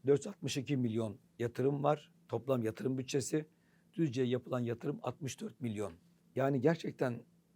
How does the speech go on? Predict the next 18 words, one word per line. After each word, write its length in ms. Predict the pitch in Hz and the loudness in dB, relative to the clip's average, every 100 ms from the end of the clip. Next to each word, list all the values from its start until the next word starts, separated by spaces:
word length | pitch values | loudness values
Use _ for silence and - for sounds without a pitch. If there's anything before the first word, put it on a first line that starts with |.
| 110 | -8
ciddi 380 | 127 143 - 151 | -4 -4 -2 -2
bir 100 | 139 | -2
saptırma 840 | 113 - 127 - 139 123 139 190 - _ 117 | -2 0 -2 -2 -4 0 0 -2 -8 _ -6
ve 120 | 123 | -4
ciddi 420 | 147 - 170 139 | -4 0 2 2
bir, 240 | 143 170 - _ | 0 -4 -10 _
e, 400 | 113 113 113 110 - - | -4 -2 -2 -4 -8 -2
yalanla 460 | 127 147 143 131 | 2 2 4 2
karşı 360 | 127 113 - 107 | 0 -2 -2 -6
karşıyayız. 600 | - 104 101 107 95 - _ _ _ _ _ _ - | -2 -4 -4 -6 -8 -14 _ _ _ _ _ _ -4
Ben 220 | 143 180 - _ _ _ _ _ | -2 0 -4 _ _ _ _ _
İSKİ 440 | 165 - - 131 | 0 0 -2 -2
Düzce 320 | 113 147 107 226 | 0 -2 -4 -4
yatırım 540 | 123 123 131 131 120 - | -2 -2 -2 -2 -4 -4
yapmadı 500 | 139 143 131 110 110 | -2 -2 -6 -6 -2
demedim. 360 | 135 110 101 - _ _ | 0 -2 -6 -14 _ _
Evet, 220 | 139 123 - _ _ _ _ _ _ _ | -2 -2 -4 _ _ _ _ _ _ _
İSKİ 480 | 143 - - 135 | -4 -4 -2 -2